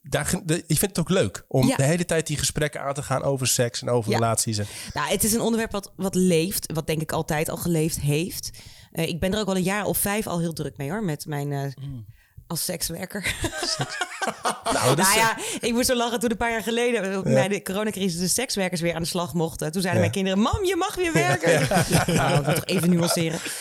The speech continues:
Speaker 2: Eh, nee, maar het is natuurlijk echt een onderwerp dat, ehm, ja, waar veel mensen mee bezig zijn, zeker in christelijk Nederland. Nou, daar ben ik begonnen met mijn carrière, dus ik heb daar een hoop over te vertellen. Ehm,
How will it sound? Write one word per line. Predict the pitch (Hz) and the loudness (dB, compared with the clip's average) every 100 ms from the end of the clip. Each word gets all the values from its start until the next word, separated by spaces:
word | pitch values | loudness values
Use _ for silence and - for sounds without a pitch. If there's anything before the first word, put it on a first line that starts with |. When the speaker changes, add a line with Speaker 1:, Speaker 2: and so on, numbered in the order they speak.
| - 190 - - | -4 0 0 2
Speaker 2:
Eh, | 196 190 | 2 4
nee, | 208 208 | 2 2
maar | - | 2
het | 233 | 2
is | 277 | 2
natuurlijk | 285 - 240 - | 2 2 2 2
echt | 262 - | 0 0
een | 214 | 0
onderwerp | - 254 220 185 185 | 2 2 2 0 -2
dat, | 185 185 - - - - _ | -2 -2 -4 -10 -20 -20 _
ehm, | - 175 165 170 156 - - - | 0 2 4 4 2 0 -8 -12
ja, | - 151 165 | -8 -4 0
waar | 196 208 | 2 2
veel | - 247 | 2 2
mensen | 226 - | 4 2
mee | 185 190 | 0 0
bezig | 220 208 | 0 0
zijn, | 208 147 | 0 2
zeker | 190 233 - | 2 0 -4
in | 170 | -8
christelijk | 190 214 214 180 | -4 -2 0 0
Nederland. | 196 202 202 | 2 0 0
Nou, | 180 156 | -2 -4
daar | |
ben | 160 160 | -2 -2
ik | 156 | -2
begonnen | - 202 214 | -2 0 2
met | |
mijn | 196 180 | 0 0
carrière, | 180 175 170 170 175 | -2 0 0 0 0
dus | 165 | 0
ik | - - - - | -2 -10 -10 -6
heb | 185 | -4
daar | 185 | 0
een | 180 | 2
hoop | 190 190 - | 2 0 -2
over | 190 180 | -2 0
te | 175 170 | -2 -2
vertellen. | 175 - 214 220 240 - - - - - | -2 -4 -2 -2 -4 -8 -16 -18 -18 -6
Ehm, | 190 185 185 | -2 2 2